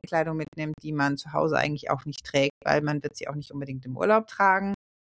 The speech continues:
Ähm, ich finde immer wichtig ist, dass die Sachen zusammenpassen. Ich hab's dir vorhin kurz erzählt, ich hatte drei weiße T-Shirts, wo ich dann gesagt hab: „Na ja, ich brauche ne,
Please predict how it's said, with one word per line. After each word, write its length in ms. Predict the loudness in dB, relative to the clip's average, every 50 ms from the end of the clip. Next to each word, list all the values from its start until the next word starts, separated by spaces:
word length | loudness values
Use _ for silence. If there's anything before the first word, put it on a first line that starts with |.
| _ _ -2
Ähm, 500 | 2 4 4 6 6 4 2 0 -2 -6 -6
ich 140 | -10 -6 0
finde 220 | 0 2 2 2
immer 220 | 2 2 2 2
wichtig 360 | 2 0 -4 -4 -8 -8 -4 -4
ist, 200 | -6 -4 -6 -10
dass 100 | -10 -8
die 140 | -8 -6
Sachen 240 | -6 -4 -6 -6 -8
zusammenpassen. 840 | -10 -6 0 2 4 4 4 2 0 2 0 0 2 0 -2 -2 -2
Ich 160 | -4 -6 -8
hab's 140 | -10 -6 -2
dir 180 | 0 0 0
vorhin 380 | 2 0 0 2 2 2 0 0
kurz 260 | 0 2 2 2 2
erzählt, 540 | 0 -4 -4 -2 0 2 2 2 2 0 -2 -8
ich 180 | -10 -4 -2
hatte 400 | -2 -2 0 0 0 0 0 -2 -4 -8 -20 -20 -20 -18 _
drei 260 | -2 2 2 2 4 4
weiße 360 | 4 2 2 2 -2 -4 -8
T-Shirts, 400 | -6 -6 -6 -4 -2 -2 -2 -2
wo 80 | -2 -6
ich 80 | -4 -2 -2
dann 180 | -2 0 0
gesagt 340 | 0 2 4 2 2 2 0
hab: 120 | -4 -2 -2
„Na 160 | 0 0 0
ja, 80 | 0 0
ich 80 | -2 -4 0
brauche 200 | 2 2 2 2
ne, 100 | 0